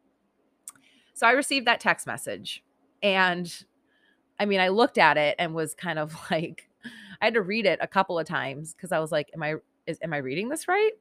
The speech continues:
Um, so that happened, right? And I'll tell you, for me, I, of course,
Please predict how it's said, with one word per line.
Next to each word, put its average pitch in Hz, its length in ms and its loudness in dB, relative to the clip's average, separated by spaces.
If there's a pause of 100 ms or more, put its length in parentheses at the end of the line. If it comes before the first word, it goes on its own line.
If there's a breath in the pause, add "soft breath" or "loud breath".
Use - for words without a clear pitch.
(720 loud breath)
Um, 165 600 4 (440)
so - 180 -2
that 339 220 6
happened, 190 520 -2
right? 196 280 2 (760)
And 247 120 4
I'll 247 120 6
tell 247 180 2
you, 175 140 -2
for 196 200 -4
me, 220 440 -4 (140)
I, 202 560 2
of - 120 -6
course, 427 340 0